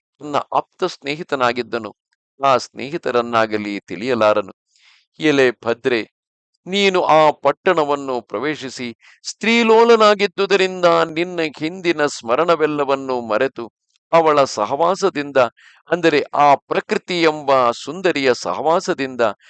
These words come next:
ಪಾಪಿಷ್ಟವಾದ ಈ ಸ್ತ್ರೀ ಜನ್ಮವನ್ನು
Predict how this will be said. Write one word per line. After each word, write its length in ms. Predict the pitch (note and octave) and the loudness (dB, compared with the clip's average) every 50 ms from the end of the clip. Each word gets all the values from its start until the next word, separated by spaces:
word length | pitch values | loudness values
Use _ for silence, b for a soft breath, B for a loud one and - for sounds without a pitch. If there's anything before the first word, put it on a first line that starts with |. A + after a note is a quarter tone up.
| b b b b _ _ | b b b b _ _
ಪಾಪಿಷ್ಟವಾದ 960 | F#3 F#3 F#3+ F#3 - F#3 E3 - - _ E3+ D#3 D3 D3 D3 C#3+ C#3 C#3 B2+ - - _ | 4 4 4 2 0 -4 -4 -4 -2 _ 2 4 4 4 4 4 4 2 0 0 -4 _
ಈ 200 | D3 D#3 D#3 D3 | -4 -2 -2 -2
ಸ್ತ್ರೀ 400 | C3+ - _ _ - C#3+ F3+ G#3+ | -4 -6 _ _ -8 -6 -6 -6
ಜನ್ಮವನ್ನು 880 | F3+ - G3 G3+ G#3 G#3+ G#3 F#3+ D#3+ D#3+ D#3 D3+ D3 C#3 C3+ B2+ B2+ | -2 -2 -2 -2 0 0 0 0 2 2 0 -2 -2 -6 -6 -6 -8